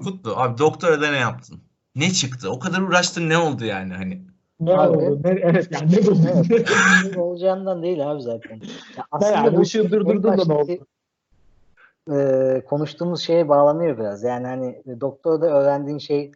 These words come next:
Speaker 3: e, çok büyük bir problemin işte küçük parçalara ayırıp çözmek falan ya. Yani, e,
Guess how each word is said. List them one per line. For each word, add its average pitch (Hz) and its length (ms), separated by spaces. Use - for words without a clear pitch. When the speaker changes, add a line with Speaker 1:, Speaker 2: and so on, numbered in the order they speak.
Speaker 3:
e, 135 40
çok - 280
büyük 147 200
bir 143 60
problemin 135 640
işte 120 220
küçük - 320
parçalara 127 480
ayırıp 117 300
çözmek 120 340
falan 180 180
ya. 98 180
Yani, 107 160
e, - 140